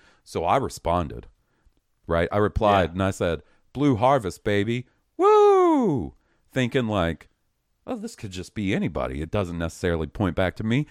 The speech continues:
Speaker 1: And this dude, I hope you still listen. Peace and love. You c-, he immediately fucking called me out. He was like, "Oh, hey, Halls, how's it going?"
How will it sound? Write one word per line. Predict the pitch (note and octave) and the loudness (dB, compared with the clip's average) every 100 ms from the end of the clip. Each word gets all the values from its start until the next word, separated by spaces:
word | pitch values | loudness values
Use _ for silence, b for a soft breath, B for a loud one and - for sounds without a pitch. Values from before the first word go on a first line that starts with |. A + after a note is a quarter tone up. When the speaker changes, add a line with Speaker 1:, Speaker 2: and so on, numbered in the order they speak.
| b b | b b
Speaker 1:
And | - A#2 C3 | -6 -2 0
this | C#4 | -2
dude, | A#2+ C#3 A#2+ F#2 E2+ - _ _ _ _ _ | 0 2 4 2 0 -6 _ _ _ _ _
I | D#3 | -2
hope | F#3 F3+ C#3 | 2 2 0
you | |
still | - B2+ G2 | -4 -2 0
listen. | G#2 F#2+ D2 | -2 -4 -10
Peace | C2+ C3+ C3+ | -6 -6 -6
and | F#2+ | -4
love. | F#2 G#2 D#2 | -2 -2 -4
You | A#2 - | -10 -8
c-, | G#2 - b - | -8 -10 b -10
he | G#3+ | -4
immediately | G3+ B2+ C#3 G3 B3+ F3+ A2+ G#2+ A#2 | -2 -2 -2 0 2 4 2 2 -2
fucking | - A#2+ - B2+ | 0 -2 -2 -4
called | C#3 C3 | 0 0
me | C#3+ | 0
out. | D#3+ A2 | 0 2
He | D#3+ | 0
was | D#3 | 2
like, | F3 | 0
"Oh, | C4 D#4 | 4 4
hey, | F#3 D#4+ | 6 6
Halls, | G3 G3 G#3+ | 8 8 6
how's | B3 C4 A#3 | 4 2 2
it | |
going?" | G#3 C#4 - | 4 4 2